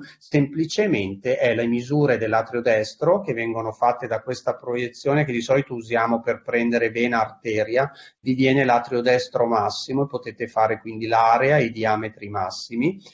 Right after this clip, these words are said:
E poi potete, in questa misura fatta da Abbott, potete eventualmente prendere anche alcuni diametri del ventricolo destro.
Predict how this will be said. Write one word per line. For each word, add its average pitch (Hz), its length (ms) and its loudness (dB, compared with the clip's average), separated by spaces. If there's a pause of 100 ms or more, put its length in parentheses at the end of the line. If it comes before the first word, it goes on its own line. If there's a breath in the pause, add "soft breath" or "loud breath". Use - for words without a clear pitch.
(300 loud breath)
E 247 140 6
poi 127 420 6
potete, 131 460 -2
in 117 380 -2
questa 120 240 -4
misura 120 460 -2
fatta 113 300 -2
da 131 280 4
Abbott, 110 340 -2
potete 110 380 -10
eventualmente 107 680 -6
prendere 104 400 -4
anche 104 260 -2
alcuni 104 380 -6
diametri 104 480 -2
del 101 140 -6
ventricolo 101 480 -4
destro. 98 400 -2